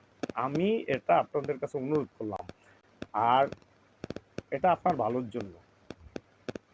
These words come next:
ঠিক আছে? আমার কথা যদি ভালোভাবে নেন তাহলে ভালো, নাইলে নেই, ঠিক আছে? আমি যেটা বলবো আপনার ভালোর জন্য, আমি যেটা পারবো না সেটা করবো না, যেটা আমি জানি সেটাই জানানোর চেষ্টা করবো ইনশাল্লাহ। আর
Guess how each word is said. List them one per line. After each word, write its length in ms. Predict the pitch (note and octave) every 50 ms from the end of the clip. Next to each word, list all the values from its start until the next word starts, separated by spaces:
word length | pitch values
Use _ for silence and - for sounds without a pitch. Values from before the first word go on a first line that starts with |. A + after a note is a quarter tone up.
| _ _ _
ঠিক 180 | - - A2+
আছে? 220 | D3 E3 - - G2+ E2 - -
আমার 220 | A2 C3+ E3 F3 E3
কথা 180 | E3+ E3 D#3+ D#3+
যদি 200 | D#3+ E3+ D#3 E3
ভালোভাবে 420 | D#3+ A#2 A2+ C3 C#3 C3+ C3+ C#3 C#3+
নেন 220 | C3+ C3 C#3+ F3 - _ _ - - - _ _ _ _ -
তাহলে 200 | A2+ A2+ A#2 A#2 A2
ভালো, 260 | G2+ G2+ G#2+ A#2 C3+ - _ _ -
নাইলে 260 | A#2 A#2+ A#2+ A2+ A2 G#2
নেই, 140 | F#2+ F2+ _ _ _ _ - - - - - - _ -
ঠিক 80 | - F3
আছে? 200 | G3+ - - - - - - - - -
আমি 140 | - C#3 D#3+
যেটা 240 | E3+ E3 F3+ - G3 F#3
বলবো 220 | E3+ F#3+ F#3+ G#3
আপনার 240 | G#3+ - - C#3 C3
ভালোর 240 | A#2 G#2+ A2+ A#2 A2+
জন্য, 140 | G2+ A#2+ A#2 B2
আমি 160 | C#3+ E3+ F3 D#3+
যেটা 240 | G3 G3+ - G#3+
পারবো 260 | G3 - G3 F#3 F#3 G3
না 120 | G3+ A3
সেটা 200 | G3+ - C#3 D#3+
করবো 280 | D3 - D#3+ D3+ D3+ D#3+
না, 100 | F3+ G3+ G3
যেটা 380 | D3+ C#3+ D3+ - - - G3+ G#3+ A#3 - - - -
আমি 180 | C3 C3+ D3+ D#3
জানি 240 | C3 D3 E3 F#3 A3 B3
সেটাই 300 | - - G#2+ A#2+ A#2 A2
জানানোর 320 | G#2 G2+ G#2 A2 G#2+ G2+ -
চেষ্টা 220 | - G#2+ - - A2
করবো 220 | G2 G2 F2+ F2 F#2 -
ইনশাল্লাহ। 400 | A2 G#2 G2 G#2+ G2 F#2 F2 E2+ - _ _ _ _ _ _ _ _ - - - _ _ _ _ _ _ _ _ - - _ _ _ _ - _ - - _ _ _ _ _ _ _ _ _ _ _ _ _ _ _ _ _ _ _ _ _ _ _ _ _ _ _ _ _ _ _ _ - _ _ _ _ - - - - _ _ _ _ -
আর 280 | G#2 G#2+ A2 A2+ A#2+ B2